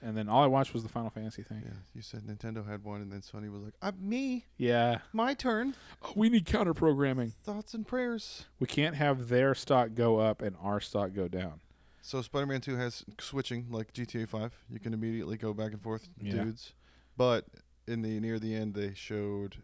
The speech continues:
Speaker 2: what looked like Venom creeping towards Lizard, which is gonna be a sweet-ass boss fight. Did you play the last one,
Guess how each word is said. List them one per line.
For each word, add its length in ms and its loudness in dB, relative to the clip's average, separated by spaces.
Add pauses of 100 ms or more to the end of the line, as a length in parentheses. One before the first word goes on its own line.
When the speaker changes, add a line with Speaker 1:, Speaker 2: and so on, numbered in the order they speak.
(120)
Speaker 2:
what 180 -12
looked 220 -6
like 180 -6
Venom 340 -4
creeping 380 -8
towards 400 -10
Lizard, 400 -6 (640)
which 160 -12
is 80 -10
gonna 140 -6
be 120 -6
a 60 -6
sweet-ass 720 -8
boss 260 -10
fight. 400 -12
Did 120 -12
you 60 -8
play 120 -4
the 80 -4
last 260 -6
one, 180 -12